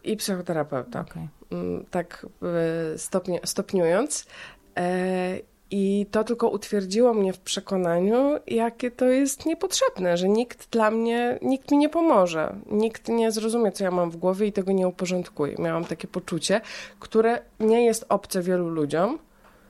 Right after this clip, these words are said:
Speaker 1: co mi obcy chłop czy obca baba pomoże. I wydaje mi się, że cały czas takie przekonanie w wielu osobach pokutuje.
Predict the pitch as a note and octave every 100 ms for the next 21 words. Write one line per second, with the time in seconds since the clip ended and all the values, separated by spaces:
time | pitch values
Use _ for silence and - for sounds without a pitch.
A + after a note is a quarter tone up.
0 | _ _ - D#4 D#4 C#4 A3+ - G#3+ G3+
1 | G3+ G3 - - _ - - F3 - E3+
2 | D#3+ D#3 D#3+ D#3 - _ _ _ _ _
3 | _ - D#3+ C#3+ C3 - - _ _ _
4 | _ _ _ _ _ _ _ _ _ _
5 | _ _ - F#3+ F3 F3 F3 E3+ E3+ E3+
6 | D#3+ E3+ F3 G#3+ F3+ - F3 E3+ E3 -
7 | - E3+ - E3+ D#3+ D#3+ E3 E3 - -
8 | E3+ E3+ F3 F#3+ F#3 F3 D#3+ D#3+ - D#3
9 | D#3 - D#3+ E3+ - C#3+